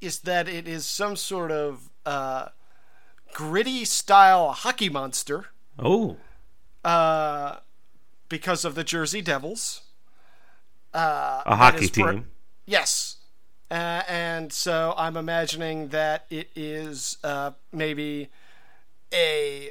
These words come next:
Speaker 1: mascot that
Speaker 2: <sighs>
Speaker 1: is, uh, the suit is haunted.
Speaker 2: Oh, that's great.
Speaker 1: Uh, but then I realized probably they had the team name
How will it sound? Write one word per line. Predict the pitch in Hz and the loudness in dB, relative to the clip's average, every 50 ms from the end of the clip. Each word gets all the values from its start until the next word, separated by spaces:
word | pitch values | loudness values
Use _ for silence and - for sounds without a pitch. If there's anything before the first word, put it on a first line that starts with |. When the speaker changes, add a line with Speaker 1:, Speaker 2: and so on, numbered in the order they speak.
| - - | -12 -8
Speaker 1:
mascot | 156 160 175 185 202 - - - 233 226 240 247 - - - - - - - - - - - - - | -4 0 2 2 4 4 4 4 4 4 4 4 2 -2 -8 -10 -10 -12 -16 -16 -16 -16 -16 -16 -12
that | 147 - 165 160 156 151 156 - - - | -6 -2 0 2 2 2 0 -2 -4 -6
Speaker 2:
<sighs> | - | -6
Speaker 1:
is, | 156 151 151 147 143 131 - - - | -4 -4 -4 -4 -4 -6 -6 -4 0
uh, | 165 160 156 | 0 0 0
the | 131 156 | 0 -2
suit | - - - - 208 233 247 - - | -2 0 2 2 2 2 0 -2 -4
is | 170 147 - | -4 -2 -2
haunted. | - - 170 196 214 - 370 381 359 - 254 - - - - - - - - - - - - | 0 0 2 2 2 0 -2 -4 -4 -6 -10 -12 -14 -16 -16 -16 -16 -16 -16 -16 -12 -8 -4
Speaker 2:
Oh, | - | -2
that's | 123 117 - | -2 -2 -2
great. | - - 113 98 101 120 117 - - - - - - - - - - - - - | -2 0 4 6 6 6 4 2 -2 -6 -10 -12 -14 -14 -16 -16 -16 -14 -6 -2
Speaker 1:
Uh, | 165 165 160 151 147 147 151 151 151 139 - - - - - - | 0 2 2 2 2 0 -2 -2 -4 -6 -8 -14 -16 -16 -10 -8
but | 160 165 | -4 -2
then | 226 226 220 | 2 4 4
I | 214 | 6
realized | 202 208 214 208 196 196 180 185 - | 6 8 8 8 8 8 6 2 -2
probably | - - 196 196 190 180 190 170 175 175 170 165 160 156 - - - - - - - - - - - - - | 2 6 8 8 8 6 2 -2 -2 -2 0 -2 -2 -4 -8 -14 -16 -16 -16 -16 -16 -16 -16 -16 -14 -6 -2
they | 175 170 | 0 2
had | 185 185 180 147 | 2 2 2 0
the | 160 156 | -2 -4
team | - - 196 196 180 165 160 156 160 | -4 -2 0 0 2 0 0 0 0
name | 160 165 160 156 151 143 139 135 139 | 2 2 2 2 2 0 -2 -4 -6